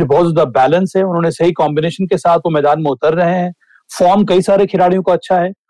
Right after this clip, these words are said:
और उम्मीद यही है कि आने वाले टेस्ट मैचेस में जो एक दो, अ, जो,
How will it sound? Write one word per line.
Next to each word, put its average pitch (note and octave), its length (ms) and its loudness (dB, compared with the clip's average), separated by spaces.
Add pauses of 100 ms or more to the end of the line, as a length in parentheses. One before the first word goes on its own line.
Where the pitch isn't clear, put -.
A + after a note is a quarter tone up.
(120)
और D#3+ 140 0
उम्मीद E3+ 280 0
यही F3+ 180 2
है F#3+ 140 2
कि F3 80 -2
आने D#3+ 180 0
वाले F3+ 200 0
टेस्ट E3 260 -4
मैचेस E3+ 280 -2
में F3 140 -4
जो D#3+ 80 -2
एक D#3 160 0
दो, F3 280 2
अ, C#3+ 300 2 (240)
जो, D3 420 0